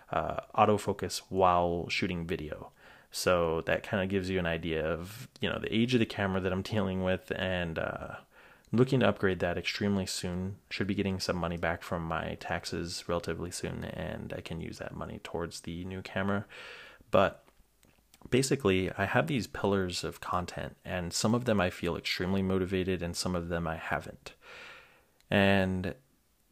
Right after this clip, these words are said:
finding a way to refocus and kind of get back into that big picture of everything that I'm creating should tie in with itself and help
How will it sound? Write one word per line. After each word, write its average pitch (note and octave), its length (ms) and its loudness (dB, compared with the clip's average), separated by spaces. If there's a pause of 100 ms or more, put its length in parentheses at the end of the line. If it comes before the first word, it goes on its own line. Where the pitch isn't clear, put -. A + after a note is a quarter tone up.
finding G#2+ 460 2
a G2+ 80 2
way F#2 260 2
to F2+ 320 -6
refocus F#2+ 840 0
and E2+ 540 0 (480)
kind G#2 180 0
of - 200 -4
get - 280 -2
back E2 300 0
into F2 220 -4
that D2 240 -2
big E2+ 240 -4
picture F#2 420 -2
of - 560 -4 (280)
everything G#2 380 4
that G2 100 8
I'm F2+ 120 4
creating F2+ 600 -2
should - 280 0
tie - 220 2
in E2 260 -2
with F#2 160 0
itself F#2+ 560 2 (460)
and E2+ 400 0
help - 380 0